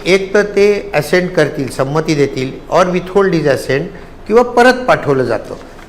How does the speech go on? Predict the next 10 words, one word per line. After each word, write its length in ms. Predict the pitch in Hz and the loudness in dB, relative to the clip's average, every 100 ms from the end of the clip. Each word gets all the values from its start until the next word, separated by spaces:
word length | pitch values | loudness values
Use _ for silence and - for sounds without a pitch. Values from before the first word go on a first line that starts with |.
| - | -2
ते 40 | 196 | -2
परत 300 | 196 170 226 | 2 2 2
पाठवलं 520 | - 214 190 208 196 | 2 0 0 -2 0
गेलं 160 | 202 214 | 2 2
आणि 140 | 208 | 0
पुन्हा 260 | 196 180 208 190 | -4 -2 -2 -2
तसंच 440 | 165 220 220 - | -2 -2 -4 -2
ते 220 | 220 220 | 0 0
पारित 600 | 208 - - 160 196 165 | -2 -6 0 0 0 0
झालं 340 | 170 175 147 | 2 4 2